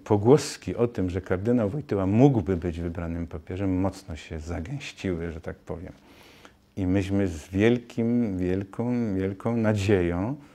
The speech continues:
czekali na, na wynik tego konklawy. Mówiliśmy o tym przed rekolekcjami bardzo intensywnie. Mówiliśmy, ale powiedzmy szczerze, że, że nie wierzyliśmy, żeby to było możliwe, że, że jest to,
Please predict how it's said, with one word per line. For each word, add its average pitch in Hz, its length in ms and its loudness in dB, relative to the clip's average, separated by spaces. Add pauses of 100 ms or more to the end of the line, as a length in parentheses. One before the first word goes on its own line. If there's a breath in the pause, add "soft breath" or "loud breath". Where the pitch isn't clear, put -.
(160 loud breath)
czekali 95 560 0
na, 98 420 -2
na 92 240 -2
wynik 95 380 2
tego 90 340 -6 (640 loud breath)
konklawy. 87 540 -2
Mówiliśmy 90 640 0
o 85 60 -4
tym 87 320 -6
przed 92 240 0
rekolekcjami 87 800 -2
bardzo 87 340 -6
intensywnie. 87 800 -6 (960 soft breath)
Mówiliśmy, 123 640 2
ale 117 140 4
powiedzmy 147 400 4
szczerze, 123 500 4
że, 101 360 0
że 110 120 0
nie 120 180 6
wierzyliśmy, 87 800 4
żeby 82 240 -6
to 90 160 -4
było 85 240 -4
możliwe, 82 560 -6
że, 98 220 -8 (500 loud breath)
że 101 120 2
jest 104 300 0
to, 104 400 0